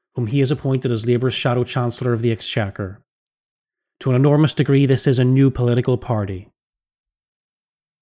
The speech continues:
You see, dear listener, take a party. Let's say Labour, a party of imperialism for over a hundred years, and a party with a long and proud history of racism,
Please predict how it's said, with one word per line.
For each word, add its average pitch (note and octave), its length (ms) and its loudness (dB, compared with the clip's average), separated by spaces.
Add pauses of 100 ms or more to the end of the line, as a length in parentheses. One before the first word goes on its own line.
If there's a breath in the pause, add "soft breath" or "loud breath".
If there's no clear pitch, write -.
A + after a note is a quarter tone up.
(1600)
You C3+ 120 0
see, D#3 280 4
dear C3 220 6
listener, A#2+ 540 0 (320)
take D3+ 200 0
a D3 60 2
party. G#2 480 -4 (540)
Let's D3 180 2
say D3 220 4
Labour, A2 400 0 (120)
a - 80 -8
party C#3+ 300 2
of C#3 80 4
imperialism C3+ 680 2
for B2 200 -2
over A2+ 200 2
a G#2 40 -2
hundred A#2+ 380 0
years, F#2 480 -6 (300)
and A2 100 -6
a A2+ 60 -4
party C3+ 320 2
with C3 160 0
a A#2 40 0
long B2+ 380 2
and A#2 140 -4
proud C3 280 0
history A#2 380 -4
of G2 100 -4
racism, B2+ 680 0